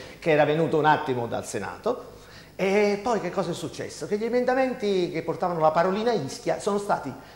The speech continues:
giudicati inammissibili, probabilmente per una questione forse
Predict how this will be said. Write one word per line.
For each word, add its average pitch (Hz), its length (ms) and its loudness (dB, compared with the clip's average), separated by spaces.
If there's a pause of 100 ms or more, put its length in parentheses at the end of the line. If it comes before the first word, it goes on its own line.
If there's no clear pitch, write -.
(120)
giudicati 160 680 -2
inammissibili, 175 800 0
probabilmente 214 680 0
per 143 100 -2
una 151 120 -4
questione 156 460 0 (340)
forse 180 760 4